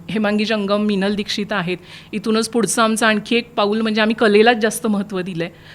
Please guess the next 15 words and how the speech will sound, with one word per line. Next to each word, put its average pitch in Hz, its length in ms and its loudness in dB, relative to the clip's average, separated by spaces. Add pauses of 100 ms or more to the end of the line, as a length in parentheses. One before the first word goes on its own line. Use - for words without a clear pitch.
संगीत 208 320 -2
शाळा 196 260 -2
आमची 220 300 -2
सुरू 202 220 -6
झाली, 180 360 -8 (280)
त्याचं, 214 420 -2
अ, 185 240 -4
कामकाज 196 400 -2
सगळे 196 240 -4
हेमांगी 180 400 -4
जंगम, 180 440 -6
मिनल 170 320 -6
दीक्षित 175 380 -10
ह्या 180 160 -8
बघतात. 160 440 -10